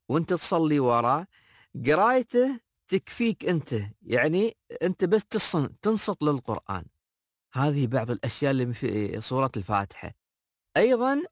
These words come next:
ترك هذه الصورة تنقض الصلاة مثل ما بينت لكم،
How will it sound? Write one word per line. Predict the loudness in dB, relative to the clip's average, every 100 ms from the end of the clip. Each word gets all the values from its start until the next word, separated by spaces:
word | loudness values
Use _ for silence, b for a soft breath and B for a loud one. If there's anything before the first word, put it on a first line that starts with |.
| _ _ _ _ _ _ _ _ -20 _
ترك | 2 2 0 -6
هذه | 0 0 2 0
الصورة | 0 0 2 4 4 2 -2 _ _ _ -20 _
تنقض | -2 -2 0 0
الصلاة | 0 0 2 4 2
مثل | 0 -2 0
ما | 0
بينت | 2 2 0 -2
لكم، | -4 -4 -6